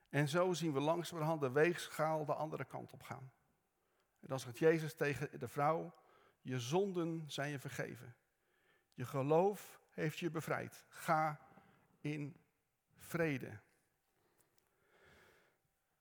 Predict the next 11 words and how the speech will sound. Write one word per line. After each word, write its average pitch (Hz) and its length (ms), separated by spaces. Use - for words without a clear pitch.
Tot 139 160
zover 165 260
het 147 120
verhaal. 120 500
En 147 80
de 135 80
vraag 196 300
is 180 140
nu, 170 300
welke 175 540
zonden 190 760